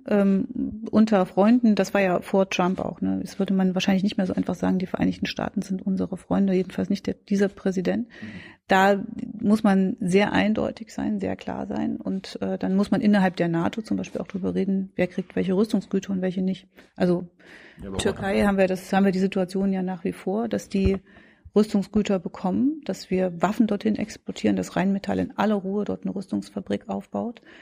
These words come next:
Speaker 1: und, äh, wir in Deutschland darüber reden, ob man jetzt irgendwie mal die Tür zur E U zumacht. Also das schwächste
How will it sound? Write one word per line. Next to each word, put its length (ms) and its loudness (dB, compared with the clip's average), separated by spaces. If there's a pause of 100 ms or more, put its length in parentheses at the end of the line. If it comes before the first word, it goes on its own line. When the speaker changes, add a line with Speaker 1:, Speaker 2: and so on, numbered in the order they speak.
(420)
Speaker 1:
und, 440 0
äh, 240 2
wir 340 2 (280)
in 120 2
Deutschland 380 4
darüber 320 2
reden, 320 2
ob 180 -6
man 120 0
jetzt 140 -2
irgendwie 220 0
mal 120 -2
die 100 -4
Tür 220 -4
zur 140 -6
E 120 -2
U 140 4
zumacht. 600 -4
Also 160 -2
das 160 -8
schwächste 640 0